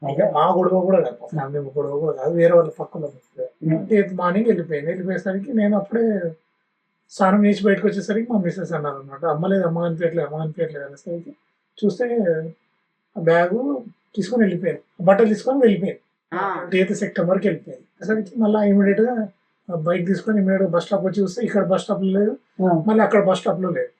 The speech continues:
Speaker 1: లేకపోయేసరికి ఆ రోజు అంతా వెతికా.
Speaker 2: ఆ.
Speaker 1: వెతికిన తర్వాత మళ్ళీ ఈవినింగ్ వెళ్ళి పోలీస్ స్టేషన్‌లో కంప్లైంట్ ఇచ్చాను.
Speaker 2: ఎక్కడ మీ, మీ
Speaker 1: బేగంపేటలో.
Speaker 2: ఎస్పీ?
Speaker 1: ఆ, బేగంపేట.
Speaker 2: మరుసటి రోజు కుమారుడు మళ్ళీ పోలీస్ స్టేషన్కి వెళ్ళినప్పుడు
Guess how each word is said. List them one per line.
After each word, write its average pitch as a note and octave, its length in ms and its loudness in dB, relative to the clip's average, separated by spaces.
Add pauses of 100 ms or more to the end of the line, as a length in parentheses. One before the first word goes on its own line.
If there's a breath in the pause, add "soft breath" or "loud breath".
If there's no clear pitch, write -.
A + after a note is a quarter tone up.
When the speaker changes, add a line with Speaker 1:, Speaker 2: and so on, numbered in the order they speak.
(200)
Speaker 1:
లేకపోయేసరికి G3+ 500 0
ఆ F#3+ 60 4
రోజు F#3+ 200 4
అంతా F#3 200 0
వెతికా. E3+ 340 -4
Speaker 2:
ఆ. - 0 - (220)
Speaker 1:
వెతికిన F3+ 280 2
తర్వాత F3+ 300 0
మళ్ళీ F#3+ 460 0
ఈవినింగ్ F#3 240 2
వెళ్ళి F#3 200 -2
పోలీస్ E3+ 240 -4
స్టేషన్‌లో F3 300 -6
కంప్లైంట్ D#3 320 -6
ఇచ్చాను. G3+ 440 4
Speaker 2:
ఎక్కడ G#3 380 8
మీ, F#3+ 140 2
మీ F3+ 180 0
Speaker 1:
బేగంపేటలో. F3 640 2
Speaker 2:
ఎస్పీ? F#3 520 2 (240)
Speaker 1:
ఆ, F#3 80 0
బేగంపేట. E3+ 440 2 (440)
Speaker 2:
మరుసటి G3 560 4
రోజు F3 540 4 (640)
కుమారుడు D#3 720 4 (520)
మళ్ళీ D#3+ 400 4 (380)
పోలీస్ E3+ 320 6
స్టేషన్కి E3 540 0
వెళ్ళినప్పుడు D3+ 800 0